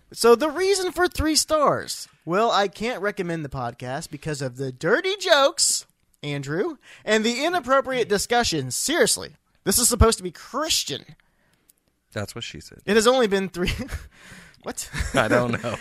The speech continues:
Speaker 1: <laughs> It has only been three or four episodes, but I have listened to, but as I am not male, I do not find these jokes funny or appropriate.
Speaker 2: All right. Now,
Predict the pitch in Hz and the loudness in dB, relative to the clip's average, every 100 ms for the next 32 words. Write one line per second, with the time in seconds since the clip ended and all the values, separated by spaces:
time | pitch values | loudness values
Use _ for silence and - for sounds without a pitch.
0 | - - - 190 202 208 233 277 269 226 | -12 -18 -2 4 6 6 6 4 2 0
1 | 214 - 175 208 220 175 175 - 185 185 | 0 -4 -4 -2 -2 -2 -4 -2 -2 0
2 | 156 127 - 101 110 143 139 139 143 135 | 0 -4 -8 -6 -8 -6 -4 0 -2 -2
3 | 160 - 117 120 131 117 135 135 131 - | -6 -6 -8 -14 -14 -10 -10 -4 -4 -4
4 | _ _ _ _ - 143 147 143 139 185 | _ _ _ _ -4 -2 -2 -4 0 2
5 | 131 135 160 113 123 147 - 139 165 175 | 2 -2 -2 -2 -4 -4 -4 -4 -4 -6
6 | 151 139 139 135 120 120 117 - 117 120 | -6 -8 -8 -10 -8 -8 -8 -12 -12 -12
7 | 120 120 - 113 107 110 - 117 110 95 | -12 -14 -16 -14 -14 -16 -18 -8 -6 -6
8 | - 65 - - _ _ _ _ _ 120 | -14 -20 -20 -20 _ _ _ _ _ 2
9 | 127 110 - _ _ _ _ _ _ _ | 4 2 -2 _ _ _ _ _ _ _
10 | - 123 135 104 90 | -6 6 8 8 4